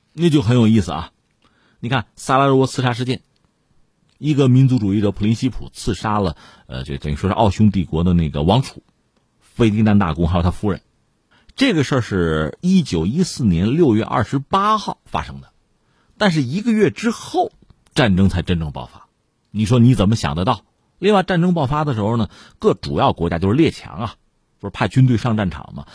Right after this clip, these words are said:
当时都很乐观，觉得战争打不了多久。你看七月底真正开始交火打仗啊，很多国家的这个君主啊、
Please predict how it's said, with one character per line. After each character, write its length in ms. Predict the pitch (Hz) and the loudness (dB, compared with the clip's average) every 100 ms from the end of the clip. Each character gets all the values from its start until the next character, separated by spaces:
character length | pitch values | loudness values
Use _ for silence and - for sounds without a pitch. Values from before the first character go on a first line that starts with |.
| - | -8
当 140 | - 175 | -2 0
时 100 | 175 | -2
都 320 | - 214 208 | 0 2 4
很 300 | - 62 60 | 0 -4 -2
乐 240 | 104 92 | -2 -2
观， 220 | - 65 - _ | -4 -18 -20 _
觉 160 | 107 | -6
得 80 | 160 | -6
战 200 | 185 - | -2 0
争 120 | 180 | 0
打 260 | 190 - 190 | -2 -6 -2
不 60 | 208 | 0
了 120 | - | 0
多 200 | 80 82 | -2 -8
久。 160 | - - _ _ _ _ _ _ _ _ _ - | -12 -20 _ _ _ _ _ _ _ _ _ -10
你 100 | 127 | -2
看 160 | 147 - | -2 -4
七 360 | - - 196 | -10 -6 0
月 200 | 196 165 | 4 4
底 420 | 95 92 73 95 - _ | 2 -2 -2 -2 -4 _
真 180 | 139 131 | 0 2
正 140 | 110 | 2
开 180 | 85 104 | 0 -2
始 160 | 82 80 | -2 -2
交 160 | 120 | -2
火 160 | 82 98 | 0 -4
打 140 | 73 | -2
仗 180 | 95 90 | -2 -4
啊， 200 | - 80 - _ _ _ _ _ | -6 -12 -16 _ _ _ _ _
很 300 | - 113 107 | -2 0 4
多 160 | 175 | 2
国 220 | 160 117 | 2 0
家 180 | 143 127 | 0 -4
的 120 | 120 | -4
这 100 | 92 | -6
个 80 | 85 | -8
君 240 | 85 147 135 | 0 2 4
主 180 | 82 | 2
啊、 220 | 62 90 | -4 -12